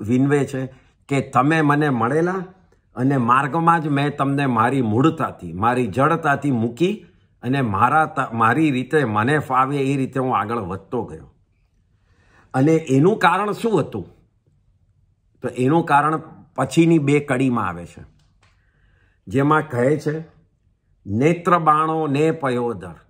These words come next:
નાભિને સુંદર કટી,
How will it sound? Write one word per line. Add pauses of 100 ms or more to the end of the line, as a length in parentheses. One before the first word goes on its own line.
(720)
નાભિને
સુંદર
કટી,